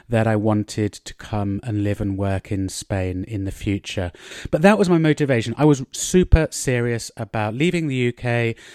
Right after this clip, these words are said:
and building and starting a new life here in Spain. And so for me, learning Spanish wasn't a chore. You know, it's not like being forced to learn something when you're a kid at school. If you,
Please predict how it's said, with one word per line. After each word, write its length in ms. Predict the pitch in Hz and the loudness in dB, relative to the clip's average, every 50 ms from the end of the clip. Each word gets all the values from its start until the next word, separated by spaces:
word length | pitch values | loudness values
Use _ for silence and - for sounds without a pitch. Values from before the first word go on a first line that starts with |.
| - - _ | -20 -20 _
and 220 | - 117 110 107 | -8 -8 -8 -4
building 500 | - 131 131 127 127 123 127 120 117 117 - | 0 0 0 0 0 -2 -2 -4 -4 -6 -8
and 120 | - 110 - | -10 -14 -16
starting 480 | - - 123 113 110 - - 110 107 | -10 -6 -6 -6 -4 -6 -6 -6 -6
a 60 | 104 | -4
new 340 | 104 110 117 113 113 110 110 | -4 -4 -4 -2 -2 -2 -2
life 420 | 107 107 104 104 101 101 - - - | -2 -4 -4 -4 -6 -8 -10 -14 -20
here 340 | _ - 110 104 101 98 95 - | _ -8 -8 -6 -6 -6 -8 -10
in 280 | - 104 98 92 92 92 | -10 -10 -10 -10 -10 -12
Spain. 460 | - - - _ 113 98 92 87 87 - - - - - - - | -14 -16 -12 _ -6 -6 -6 -6 -10 -14 -18 -20 -20 -20 -10 -2
And 120 | - 156 156 | 0 0 2
so 140 | - 190 175 | 2 0 2
for 120 | - 190 | 2 0
me, 220 | 180 180 208 226 | 0 2 0 0
learning 340 | 160 143 170 190 196 196 185 | 2 4 4 4 4 2 -2
Spanish 340 | - - - 185 180 175 127 | -4 -2 0 0 0 0 0
wasn't 360 | 131 147 170 165 175 160 - | 2 0 0 2 0 -4 -4
a 40 | 147 | -6
chore. 680 | - - - - - 160 175 180 151 110 98 95 92 - | -8 -8 -10 -4 0 2 2 2 2 2 0 -2 -4 -4
You 80 | - 143 | -2 -2
know, 80 | 139 139 | -2 -2
it's 100 | 131 - | -2 -2
not 100 | 185 156 | -2 -2
like 160 | 175 165 - | -2 -2 -2
being 160 | 160 151 143 | -4 -4 -4
forced 540 | - - - - 170 165 156 127 - - - | -6 -12 0 4 4 4 4 2 -2 -8 -6
to 80 | 139 | -4
learn 300 | 131 135 139 143 143 147 | 0 2 2 2 2 0
something 380 | 139 - 139 123 110 - 120 - | -2 -2 -4 -4 -2 -4 -4 -4
when 120 | 120 117 | -2 -2
you're 100 | 117 117 | -2 -2
a 60 | 117 - | -4 -4
kid 220 | - - 135 117 | -4 -6 -4 -4
at 120 | 117 101 | -4 -6
school. 280 | - - - 135 127 117 | -8 -8 -4 -2 -2 -2
If 100 | 110 - | -2 -2
you, 120 | 120 120 | -6 -6